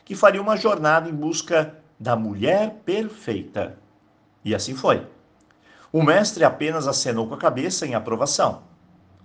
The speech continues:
Passado vinte anos, vinte, o discípulo retorna, o qual o mestre o recepciona. Então, juntos tomam um chá.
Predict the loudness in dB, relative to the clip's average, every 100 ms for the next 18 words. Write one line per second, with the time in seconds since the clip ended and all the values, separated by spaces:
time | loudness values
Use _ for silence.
0 | -20 -12 -6 2 2 2 -2 -6 -6 -6
1 | -10 -6 -4 -4 -6 -12 -16 -18 _ -16
2 | -8 -4 -4 -6 -10 -12 _ _ _ _
3 | _ -8 -4 -2 -4 -6 -4 -4 2 6
4 | 6 4 -2 -10 _ _ _ _ _ _
5 | _ _ _ _ -4 6 8 8 0 _
6 | _ -8 -6 -4 -6 -8 -8 -6 -6 -8
7 | -8 -6 -2 -2 -4 -14 _ _ _ _
8 | -4 2 2 2 -6 -8 -6 -8 2 4
9 | 4 0 -4 -8 -2 -2 -2